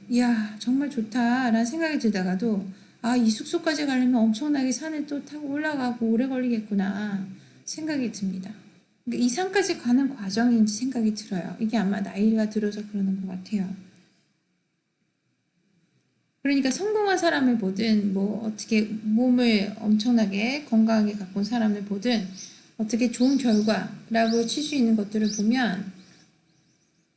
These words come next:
"와, 좋다"가 아니라, "와, 저 과정까지 가게, 그러니까 저기까지의 과-, 까지의 과정이, 어, 많은 과정이 걸렸겠구나"라고 이제 상상이 되는 거죠.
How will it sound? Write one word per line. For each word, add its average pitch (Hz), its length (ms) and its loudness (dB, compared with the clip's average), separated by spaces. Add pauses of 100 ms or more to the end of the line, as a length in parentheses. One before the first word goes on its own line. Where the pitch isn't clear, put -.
(180)
"와, 311 420 2
좋다"가 240 640 0
아니라, 226 520 4 (360)
"와, 240 640 2
저 247 200 -2
과정까지 214 580 0
가게, 196 420 -4
그러니까 - 260 -8
저기까지의 226 640 0
과-, 185 120 -6 (220)
까지의 220 460 0
과정이, 202 600 0 (500)
어, 196 680 -6 (360)
많은 233 320 4
과정이 226 400 2
걸렸겠구나"라고 202 1080 -2
이제 185 160 -4
상상이 233 420 -2
되는 175 240 -8
거죠. 185 200 -10